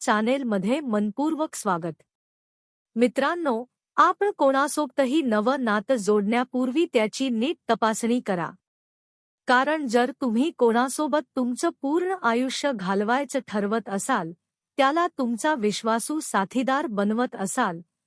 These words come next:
तर त्या व्यक्तीबद्दल तुम्ही नीट माहिती घेणं गरजेचं आहे. एकदा नातं जोडल्यावर, मैत्री झाल्यावर त्या नात्यापासून दूर होणं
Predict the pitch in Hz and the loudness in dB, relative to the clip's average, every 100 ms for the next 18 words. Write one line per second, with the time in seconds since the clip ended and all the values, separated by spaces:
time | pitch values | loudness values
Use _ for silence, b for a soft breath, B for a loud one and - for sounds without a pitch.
0 | _ - 330 359 349 330 220 - - 277 | _ 0 0 2 0 0 -2 -2 -4 0
1 | 240 196 254 269 - 214 220 294 233 277 | 0 0 0 -2 -4 0 0 0 0 -2
2 | 254 233 202 196 254 339 247 202 233 254 | -4 -2 -2 0 0 0 0 -2 -2 -2
3 | 214 208 196 233 - 208 165 156 165 - | 0 0 2 0 0 -2 -4 -4 -10 -12
4 | _ _ _ _ _ _ _ _ 233 254 | _ _ _ _ _ _ _ _ 0 0
5 | 220 294 359 277 254 311 233 220 214 220 | 2 2 2 0 0 0 0 2 2 2
6 | 240 233 175 - _ _ - 240 302 - | 0 0 -4 -6 _ _ -2 0 0 2
7 | 392 392 226 233 240 254 294 - 254 247 | 2 2 0 0 2 0 -2 0 0 0
8 | 202 196 254 269 262 269 302 311 294 185 | -2 0 0 0 0 -2 -4 -4 -4 -2
9 | 254 370 339 240 247 | 0 0 0 0 0